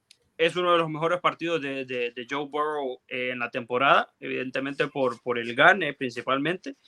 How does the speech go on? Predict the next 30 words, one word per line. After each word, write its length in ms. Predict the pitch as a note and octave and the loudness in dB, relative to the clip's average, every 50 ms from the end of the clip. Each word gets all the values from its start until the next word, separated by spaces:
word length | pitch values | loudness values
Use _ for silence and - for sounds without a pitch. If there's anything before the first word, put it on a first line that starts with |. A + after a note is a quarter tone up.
| _ _ _ _ _ _ _ _ _ _ - | _ _ _ _ _ _ _ _ _ _ 4
Em, 840 | - D#3+ D#3+ D3+ D3+ D3 C#3+ C#3+ C#3 C3+ C3 B2+ B2+ B2 A#2+ B2 A2+ _ _ _ _ _ _ _ _ _ _ _ _ _ _ _ _ _ _ _ _ _ - - _ _ _ _ _ _ - | 6 6 8 8 6 0 0 0 -2 -2 -4 -4 -8 -10 -12 -16 -20 _ _ _ _ _ _ _ _ _ _ _ _ _ _ _ _ _ _ _ _ _ -20 -20 _ _ _ _ _ _ -4
y 100 | F3+ F3+ | 0 2
yo 140 | E3 D3+ C3+ | 2 2 4
creo 200 | D#3 D#3+ D#3+ D#3+ | 4 2 2 2
que 300 | - F#3 F#3 F3+ F3+ - | 2 2 2 0 0 -4
esta 280 | - E3+ E3 - E3 D#3+ | -6 -6 -2 -2 -2 0
cara 220 | - F3 F3+ G3 | 2 2 2 2
no 140 | G3 F#3+ F3+ | 2 -2 -2
se 160 | F3 F3 E3 | -2 0 0
la, 200 | E3 E3 D#3+ D3+ D#3+ | 2 2 0 0 -2
no 160 | D#3 D#3+ D#3+ | -6 -8 -6
se 100 | D3+ D#3+ | -6 -4
la 80 | D3+ C#3+ | -4 -4
han 100 | C#3+ C#3 | -6 -6
visto 460 | C#3+ D#3 D#3 - - D#3 D3 C#3 C3+ | -8 -12 -12 -10 -8 -6 -4 0 0
a 100 | C3 C3 | 0 0
los 220 | C#3 C3+ C3+ C3 | 0 -2 -4 -4
Chiefs 280 | - - D#3 C3+ C3+ C3 | -6 -8 -8 -8 -8 -6
de 100 | C#3+ C#3+ | -4 -4
Mahomes 420 | C3+ C3+ A#2+ B2+ C#3+ C#3+ C3+ - | -2 -2 -4 -6 -8 -10 -8 -10
en 100 | C3+ B2 | -10 -6
toda 160 | A#2 C3 B2 A#2+ | -4 -2 0 0
la 120 | A#2 A#2 | 0 -2
temporada. 500 | - A#2 A2+ G#2+ A#2+ B2+ E3+ - G3+ D3 | -4 -8 -10 -8 -4 -2 0 0 0 0
Entonces, 640 | C3 A#2+ - B2+ B2 A#2+ - B2+ A#2+ A#2+ A#2+ - - _ - - - _ _ _ _ _ _ _ _ - | -2 -4 -8 -10 -10 -8 -6 -6 -4 -6 -6 -10 -14 _ -20 -20 -20 _ _ _ _ _ _ _ _ -6
algo, 1080 | - - C#3+ E3 E3+ E3+ E3 D#3+ E3 E3+ E3 E3 E3 E3 E3 D#3+ E3 D#3+ D#3+ D#3 - | 2 6 8 8 8 8 6 6 8 10 12 12 12 10 10 8 8 6 4 0 -2
una, 540 | - - F3+ F3+ F3+ F3 D#3+ D3 C3+ A2+ - _ _ | -6 -6 -6 -2 0 0 2 2 0 -2 -6 _ _
diferente, 840 | - D3 C#3 D3+ D3 - D#3+ D#3 D#3+ F3+ A3+ A#3+ A#3 - B3+ C4 C4 - | -20 -14 -12 -12 -8 -4 0 2 2 0 0 -2 -2 0 0 0 -2 -4
y 180 | - F3 E3 D#3 | -8 -8 -8 -6
dos, 460 | C#3 D3+ E3+ F#3+ A3 A#3+ C#4 - - | -4 -4 -4 -4 -4 -6 -8 -10 -14